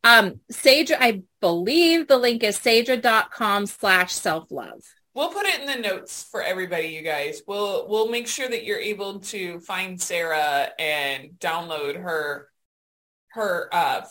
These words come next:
Speaker 2: free gift for you guys so that you, you can, um,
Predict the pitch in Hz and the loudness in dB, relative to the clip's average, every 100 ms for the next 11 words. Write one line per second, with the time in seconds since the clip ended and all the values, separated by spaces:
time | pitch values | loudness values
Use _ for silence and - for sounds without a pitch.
0 | - 254 240 185 185 - - - - _ | -10 -6 -6 -2 0 -2 -6 -20 -20 _
1 | _ 226 214 202 190 180 170 165 170 170 | _ -6 -4 -6 -6 -4 -2 -2 -6 -8
2 | 190 175 - 185 175 _ _ 185 190 180 | -8 -8 -10 -14 -16 _ _ -16 -14 -14
3 | 180 170 151 147 147 - 175 156 - | -12 -10 -10 -12 -16 -12 -10 -10 -12